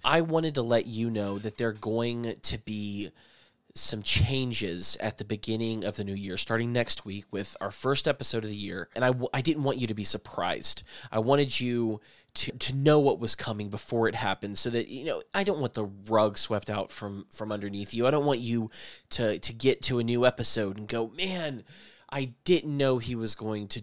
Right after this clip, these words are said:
do this." So I wanna go over that first. And then there's something else I want to talk about,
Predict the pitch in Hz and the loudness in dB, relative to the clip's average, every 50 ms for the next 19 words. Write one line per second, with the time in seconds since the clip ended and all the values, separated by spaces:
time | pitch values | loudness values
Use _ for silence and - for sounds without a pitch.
0 | - _ - 107 85 71 - - 62 - - - - - - - - - - - | -8 _ -12 -10 -10 -10 -12 -12 -6 -2 0 2 2 0 0 -2 -4 -2 2 4
1 | 131 120 113 113 113 110 101 - - - 95 117 123 131 147 151 143 135 135 127 | 6 8 8 8 6 4 2 -2 0 2 4 4 6 6 4 4 6 6 6 6
2 | 123 117 110 113 107 113 107 104 104 - - - - - 143 139 139 135 - - | 6 6 4 0 0 0 0 0 0 0 -4 -6 -2 2 4 4 4 4 2 0
3 | - - - - _ _ _ _ _ _ _ _ _ - - - - 139 135 131 | 0 -2 -6 -10 _ _ _ _ _ _ _ _ _ -16 -16 -10 -6 -4 -4 2
4 | 120 139 139 135 131 131 127 - - 117 131 123 - 175 165 160 147 135 120 - | 4 6 6 6 4 2 -2 -6 -6 -2 0 2 2 2 2 2 4 4 4 4
5 | - 120 110 101 107 107 104 101 - - _ _ - 113 - - 104 95 - - | 2 0 0 0 0 0 0 0 -2 -4 _ _ -6 -4 -2 -2 -2 -4 -4 -8
6 | 95 - - 92 - | -10 -10 -10 -10 -12